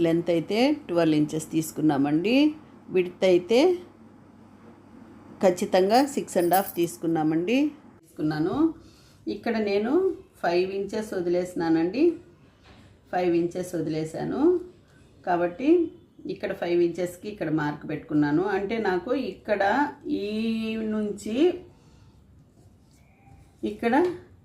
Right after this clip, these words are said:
నెక్ అండి, ఈ నెక్ మధ్యలో సెవెన్ ఇంచెస్ వరకు నేను డిజైన్ పెట్టుకోవచ్చండి. సెవెన్ ఇంచెస్కి డిజైన్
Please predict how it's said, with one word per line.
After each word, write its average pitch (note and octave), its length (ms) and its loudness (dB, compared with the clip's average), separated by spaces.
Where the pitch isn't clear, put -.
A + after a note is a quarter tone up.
నెక్ G3 320 -4
అండి, G3+ 260 2
ఈ - 20 2
నెక్ F#3+ 340 -4
మధ్యలో F#3 380 0
సెవెన్ G#3 440 4
ఇంచెస్ F#3 340 -4
వరకు F3 260 -4
నేను G3 200 0
డిజైన్ F#3+ 420 -2
పెట్టుకోవచ్చండి. D#3 800 -4
సెవెన్ G3+ 320 2
ఇంచెస్కి G#3+ 380 -4
డిజైన్ F3 300 0